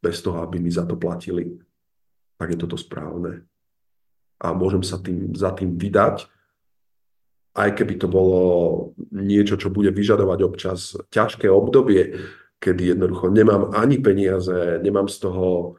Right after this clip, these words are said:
e, okamžitý prospech.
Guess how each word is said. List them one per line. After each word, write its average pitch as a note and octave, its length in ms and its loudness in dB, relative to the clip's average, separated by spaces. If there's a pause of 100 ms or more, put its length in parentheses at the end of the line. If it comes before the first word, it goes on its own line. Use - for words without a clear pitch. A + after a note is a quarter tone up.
(720)
e, F2 80 -4
okamžitý F2+ 720 -2
prospech. - 640 -2